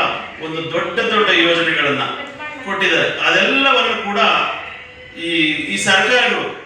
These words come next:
ಬಂಡವಾಳಗಾರರ ಉದ್ಧಾರಕ್ಕೆ ಮಾತ್ರ ಇರ್ತಕ್ಕಂಥದ್ದು ಅಂತ ಎಲ್ರಿಗೂ ಗೋಚರಿಸ್ತಾ ಇದೆ. ಯಾಕೆಂದ್ರೆ ಹೇಳಿದ್ರೆ ಇವತ್ತು ರೈತರ ಜೀವನ ಎಷ್ಟು ದುಸ್ತರವಾಗಿದೆ ಅಂದ್ರೆ ಹೇಳದಿಲ್ಲ. ಆತ್ಮಹತ್ಯೆ ಪ್ರಕರಣಗಳು ನಡೀತಾನೇ ಇದ್ದಾವೆ.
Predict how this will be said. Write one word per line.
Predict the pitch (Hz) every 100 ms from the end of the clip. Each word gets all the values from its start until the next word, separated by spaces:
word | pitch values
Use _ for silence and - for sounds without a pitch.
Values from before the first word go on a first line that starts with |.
| - - -
ಬಂಡವಾಳಗಾರರ | 180 190 202 240 233 - 226 208 202 202 202 190
ಉದ್ಧಾರಕ್ಕೆ | - 220 220 214 214 214
ಮಾತ್ರ | 208 - 226 240 240 -
ಇರ್ತಕ್ಕಂಥದ್ದು | 240 214 208 202 196 190 190 185 180 180
ಅಂತ | 175 165 - - - 160
ಎಲ್ರಿಗೂ | 170 - 208 214
ಗೋಚರಿಸ್ತಾ | 165 156 - -
ಇದೆ. | - - - - - - 180
ಯಾಕೆಂದ್ರೆ | 185 208 208 202
ಹೇಳಿದ್ರೆ | 202 208 214 196 190 196 -
ಇವತ್ತು | 190 202 196 175
ರೈತರ | 196 220 233 226 214
ಜೀವನ | 185 202 196 180 160
ಎಷ್ಟು | - - 214 208
ದುಸ್ತರವಾಗಿದೆ | 180 - 220 208 196 180 180 170
ಅಂದ್ರೆ | 170 - 165 - - - - -
ಹೇಳದಿಲ್ಲ. | 277 - 240 233 180 131 127 - - - _ - _ - - -
ಆತ್ಮಹತ್ಯೆ | - - 208 202 208 202
ಪ್ರಕರಣಗಳು | 190 175 180 180 180 175
ನಡೀತಾನೇ | 139 143 165 175 180
ಇದ್ದಾವೆ. | 180 165 123 - -